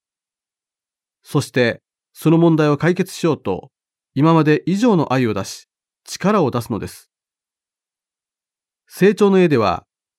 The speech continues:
肉体や環境は心の影であると言います。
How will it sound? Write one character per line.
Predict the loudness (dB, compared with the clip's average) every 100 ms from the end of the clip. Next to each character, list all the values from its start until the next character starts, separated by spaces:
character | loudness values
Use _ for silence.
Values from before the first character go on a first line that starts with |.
| _ -6
肉 | -6 0
体 | 2
や | 2
環 | 2 -2 0
境 | 0 2
は | 0 -2 _ -6
心 | -2 0 0
の | 0
影 | -2 -2
で | 0
あ | -2
る | -2
と | -2
言 | -2
い |
ま | -6
す。 | -14 -20